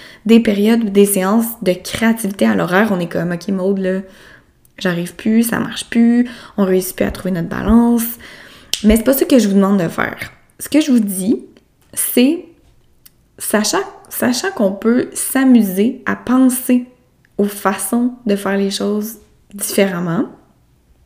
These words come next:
j'ai envie de vous donner le devoir de repenser les actions du quotidien puis de les faire le plus différemment possible.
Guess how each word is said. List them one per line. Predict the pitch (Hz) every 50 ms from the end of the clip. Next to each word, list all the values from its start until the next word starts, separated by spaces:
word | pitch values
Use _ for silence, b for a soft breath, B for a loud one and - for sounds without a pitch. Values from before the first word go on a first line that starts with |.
| _ _ _ - B B B B B B B B B -
j'ai | 220
envie | 220 208 214 233 311 370
de | 330 233 226 240
vous | 240 220 196
donner | 180 190 190 214 247 294
le | 277 233 202
devoir | 190 180 202 214 220 214 190 175 175 185 220 262 262 233 226 233 B B B B B B B B B B B B
de | 214 196 220
repenser | 226 254 247 240 262 311 320 - 254 220 208 208 202 - - - 254 269 285 - -
les | - 196 190 180 180 202
actions | 196 202 196 - 262 269 262
du | 220 -
quotidien | - - - 202 202 - - - 175 180 180 175 180 - - 285 - -
puis | - -
de | 190 196
les | 190 190
faire | 190 - - 202 220 247 269 269 - 202
le | 196 185
plus | 190 - - 233
différemment | 220 214 - - - - - 240 240 247 269 294 294
possible. | 285 - - 180 175 - - - - - -